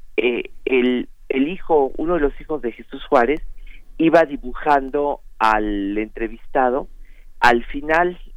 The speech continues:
de la charla, el entrevistado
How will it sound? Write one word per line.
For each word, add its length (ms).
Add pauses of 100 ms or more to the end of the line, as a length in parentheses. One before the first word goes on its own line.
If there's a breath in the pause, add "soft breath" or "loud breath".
de 140
la 400 (1200)
charla, 420 (480)
el 320
entrevistado 960